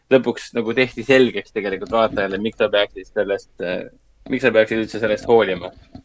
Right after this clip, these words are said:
Kelly Coco mängib siis seda lennusaatjat, kes uurib siin seda ühe,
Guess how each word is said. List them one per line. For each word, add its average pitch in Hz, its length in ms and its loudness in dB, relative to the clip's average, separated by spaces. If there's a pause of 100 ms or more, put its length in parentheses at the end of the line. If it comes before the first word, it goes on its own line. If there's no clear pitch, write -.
(840)
Kelly 175 300 6
Coco 139 600 8
mängib 127 280 0
siis - 180 -14
seda 120 220 0
lennusaatjat, 135 580 2
kes 117 220 -6
uurib 123 280 0
siin 110 240 -4
seda 110 520 6 (460)
ühe, 113 320 0